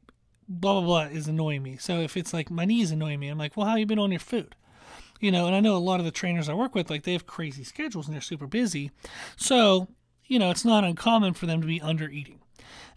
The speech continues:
uh, especially, like, CrossFit, uh, instructors and stuff. Like, they, they chronically undereat for how act-, active they are.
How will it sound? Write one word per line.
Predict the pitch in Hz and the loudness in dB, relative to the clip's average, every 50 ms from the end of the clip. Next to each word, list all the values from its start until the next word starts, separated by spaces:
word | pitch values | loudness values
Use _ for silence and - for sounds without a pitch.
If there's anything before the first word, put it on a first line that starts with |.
| _ | _
uh, | 175 160 160 156 | -2 -2 0 0
especially, | 165 160 - - 233 202 - - 190 | 0 -2 0 -2 0 0 0 0 0
like, | 170 147 - | -2 -2 -4
CrossFit, | - - - 175 165 165 - - - - - - _ _ _ _ - | -6 -4 -2 -2 -2 -2 -2 -6 -10 -14 -18 -18 _ _ _ _ -12
uh, | 165 139 127 123 135 - - - _ _ | -12 -10 -10 -14 -16 -18 -20 -20 _ _
instructors | 185 160 135 - - 151 131 - - 143 139 - | -8 -6 -6 -6 -8 -10 -10 -10 -14 -18 -14 -12
and | 156 143 | -12 -12
stuff. | - - 139 131 - - | -12 -14 -16 -14 -12 -12
Like, | 151 143 | -12 -8
they, | - 170 175 175 160 156 156 175 | -4 -2 0 0 -2 -2 -6 -8
they | 185 170 165 151 | -6 -6 -6 -6
chronically | - - - - 190 180 170 143 - 156 147 | -6 -10 -6 -2 0 0 0 0 -2 -4 -6
undereat | 143 143 143 143 143 147 139 - | -4 -4 -6 -6 -8 -8 -10 -8
for | - 147 | -8 -6
how | 143 139 135 | -6 -6 -6
act-, | 131 131 - - | -10 -14 -14 -10
active | 196 165 156 - - 147 139 | -8 -8 -8 -8 -8 -12 -12
they | 131 131 | -12 -12
are. | 127 135 147 - | -14 -14 -18 -20